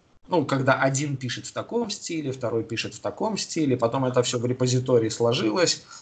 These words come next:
и потом тот, кто смотрит в этот код, он вообще нифига не понимает, это что, как бы, шизофрения была у разработчика, что он то так подойдет, то этак. Так? То есть это очень тоже, э, грамотный навык,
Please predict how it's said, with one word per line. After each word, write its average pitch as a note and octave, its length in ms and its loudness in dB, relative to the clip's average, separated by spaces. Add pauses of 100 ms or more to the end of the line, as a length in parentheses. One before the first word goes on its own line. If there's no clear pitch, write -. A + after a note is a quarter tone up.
и B2+ 60 -4
потом D3 400 4
тот, D3+ 180 4
кто - 180 -2
смотрит E3+ 440 -4
в A#2 80 -2
этот A#2+ 240 0
код, A2+ 240 -6
он C3 80 -2
вообще B2 240 -2
нифига F2+ 220 -12
не F2+ 100 -10
понимает, G2 640 -2
это F2+ 480 0
что, G2 340 2
как E2+ 240 -6
бы, E2+ 540 -4
шизофрения C#3 720 4
была A2+ 300 4
у G2+ 100 4
разработчика, G#2+ 680 0
что A2 220 0
он G#2+ 160 0 (100)
то C#3 100 4
так - 280 2
подойдет, A2 520 -2
то A#2 100 -4
этак. - 400 -8 (320)
Так? A2+ 160 -4 (1120)
То - 60 -2
есть E3 100 4
это E3 300 6
очень D#3+ 460 4
тоже, C#3+ 340 6
э, A#2+ 640 4
грамотный B2+ 680 2
навык, C#3+ 600 -2